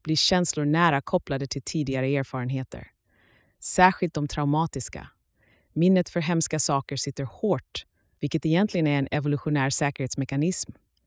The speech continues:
Hjärnan ska minnas faror, annars hade våra förfäder blivit uppätna av saker som varnade dem tydligt gång på gång,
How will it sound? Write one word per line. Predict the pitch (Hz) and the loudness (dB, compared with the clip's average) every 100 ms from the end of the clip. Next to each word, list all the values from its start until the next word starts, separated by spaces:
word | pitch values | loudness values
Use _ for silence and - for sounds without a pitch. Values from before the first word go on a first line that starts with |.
| _ _ _ _ _ _ | _ _ _ _ _ _
Hjärnan | - 160 175 165 180 120 | 0 4 6 4 2 0
ska | - | -2
minnas | 151 151 147 - | 0 2 2 0
faror, | 170 170 123 139 175 _ _ _ _ | 2 2 2 -4 -8 _ _ _ _
annars | - 160 196 - | 0 2 4 2
hade | 170 | 0
våra | 156 147 | 0 0
förfäder | - 151 143 143 143 | 2 0 0 -2 -2
blivit | 143 135 - | -2 -4 -2
uppätna | 160 - 156 170 - 135 | -2 -2 0 0 0 -4
av | |
saker | - 139 131 | -2 -2 -2
som | 139 135 | -4 -2
varnade | 135 139 139 135 | 0 0 0 0
dem | 131 | -2
tydligt | 123 - 175 143 113 | -2 0 0 0 -4
gång | - 135 135 | -2 -2 -2
på | 139 | -2
gång, | 160 165 131 143 | 0 2 0 -6